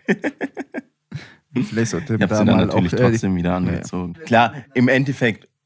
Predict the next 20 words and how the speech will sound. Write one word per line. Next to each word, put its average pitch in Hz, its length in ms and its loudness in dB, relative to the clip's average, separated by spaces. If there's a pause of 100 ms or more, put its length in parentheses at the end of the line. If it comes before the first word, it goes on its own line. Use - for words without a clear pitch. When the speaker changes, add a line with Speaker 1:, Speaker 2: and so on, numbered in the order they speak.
(180)
Speaker 1:
ist 123 220 0
da, 98 160 4
die 101 140 2
haben 107 100 4
uns 104 120 -2
ja 98 160 2
schon, 113 280 0
also 90 220 0
die 95 80 2
haben 98 100 4
uns 101 120 -2
ja 92 60 -2
kontrolliert 92 540 -2
und 98 80 0
alles, 95 240 -2
Speaker 2:
Ja. - 100 -10
Speaker 1:
wollten 95 220 0
auch 92 120 -2
Tests 98 340 -4
sehen. 98 160 0